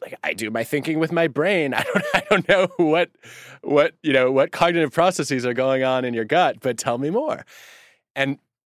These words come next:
eventually what we land on is that intuition is just subconscious pattern recognition,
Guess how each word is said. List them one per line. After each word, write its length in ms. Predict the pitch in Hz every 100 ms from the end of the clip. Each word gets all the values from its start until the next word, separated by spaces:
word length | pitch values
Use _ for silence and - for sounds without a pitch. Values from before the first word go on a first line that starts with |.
| _ -
eventually 920 | 135 151 185 - 190 170 151 143 131 -
what 360 | 135 127 127 127
we 220 | 127 120
land 320 | 113 117 120
on 280 | 107 104 101
is 420 | 101 110 107 98
that 140 | 117 -
intuition 720 | 156 175 151 131 135 113 110
is 180 | 107
just 240 | - 135 -
subconscious 600 | 143 147 - 123 - 110
pattern 340 | - 95 92
recognition, 540 | 87 82 95 71 -